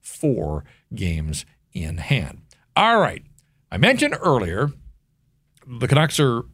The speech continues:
out of town now for the better part of two weeks. So they're heading out on a seven-game road trip. Thirteen games in January. They win against Ottawa to start the month. Now out on the road for seven,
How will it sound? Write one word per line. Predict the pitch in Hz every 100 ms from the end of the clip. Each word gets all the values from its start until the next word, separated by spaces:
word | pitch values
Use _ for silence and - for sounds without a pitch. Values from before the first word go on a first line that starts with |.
| _
out | 151 160
of |
town | 139 143 151
now | 117 117
for | 123
the |
better | 113 113
part | 117 107
of | 95
two | 139
weeks. | 110 110 78 -
So | - 117 104 98 92 _ _ _ _ -
they're | 92
heading | 208 262
out | 247
on | 226
a | 202
seven-game | 208 208 214 208 143
road | 117
trip. | - 185 - _ _ _ _ _ _ _ _ _
Thirteen | - - 277 302 262 269
games | 247 220 220 180
in | 165
January. | 139 104 85 - - _ _ _ _ _ _ _ _ _ _ _ _ _ _ _ _ _
They | 92
win | 92 117 190 240
against | 214 202 185
Ottawa | 165 160 160
to | 139
start | - 143 139
the | 131
month. | 92 - - _ _ _ _ _
Now | - 113 175
out | 208
on | 202
the | 185
road | 196 175
for | 170
seven, | - 147 147 208 185